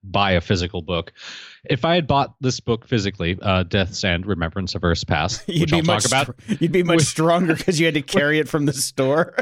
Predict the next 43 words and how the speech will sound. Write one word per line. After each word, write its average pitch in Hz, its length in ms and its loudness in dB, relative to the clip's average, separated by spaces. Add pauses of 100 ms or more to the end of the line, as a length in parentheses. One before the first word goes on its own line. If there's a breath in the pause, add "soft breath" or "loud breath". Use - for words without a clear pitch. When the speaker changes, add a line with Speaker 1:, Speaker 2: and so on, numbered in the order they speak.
(160)
Speaker 2:
<laughs> - 180 -8
Speaker 1:
Pretty 233 340 2
much. 139 380 0
I, 143 220 -4
I 165 180 -2
will 214 160 -2
talk 202 240 0
about 165 260 -6
it 135 80 -12
next 139 280 -6
week. 139 260 -6
I 175 180 2
had 175 320 -2
no 165 220 2
idea 131 680 2
that 117 200 -8
this 135 200 -4
was, 135 260 -4
like, 117 340 0 (420 soft breath)
five 165 360 2
times 156 380 0
longer 117 380 0
than 95 120 -6
the 95 100 0
other 95 160 0
two 92 220 -2
books 90 260 -2
combined. 101 640 0 (160)
Speaker 2:
I 170 100 2
think 302 140 2
it's - 120 2
Speaker 1:
This - 60 -4
thing 233 120 4
Speaker 2:
eight 190 80 0
hundred 196 260 2
and 156 120 4
sixty-six 156 640 0
pages 127 480 0
or 117 80 0
something 113 480 0 (100)
ridiculous 123 680 0
like 110 220 0
that. 101 320 0